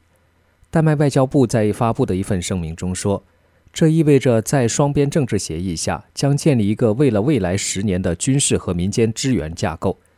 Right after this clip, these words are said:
并将由丹麦的乌克兰基金提供资金。目前，这个基金总值为六百九十一亿丹麦克朗，约合一百亿美元。与此同时，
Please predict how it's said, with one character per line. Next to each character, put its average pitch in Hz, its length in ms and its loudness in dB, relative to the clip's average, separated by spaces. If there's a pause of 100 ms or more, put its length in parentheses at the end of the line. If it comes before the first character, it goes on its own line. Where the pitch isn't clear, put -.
(420)
并 147 160 2
将 147 220 2
由 131 160 4
丹 143 160 2
麦 151 160 0
的 95 160 0
乌 240 140 -2
克 - 100 -10
兰 95 180 -4
基 - 140 -6
金 139 240 -4
提 - 180 -10
供 87 220 -6
资 - 140 -12
金。 101 200 -4 (600)
目 110 140 2
前， 82 280 -6 (320)
这 - 120 0
个 151 80 6
基 151 160 -2
金 156 180 2
总 92 240 -2
值 110 240 -2
为 101 200 0
六 131 180 2
百 123 180 2
九 90 220 0
十 - 180 -4
一 147 220 -4
亿 101 100 -2
丹 110 180 -4
麦 113 160 0
克 113 220 -4
朗， 64 220 -8 (400)
约 151 120 4
合 131 200 4
一 156 140 2
百 76 180 -10
亿 107 160 -2
美 78 140 -4
元。 73 220 -8 (600)
与 120 100 -2
此 117 160 0
同 90 160 -2
时， 82 300 -6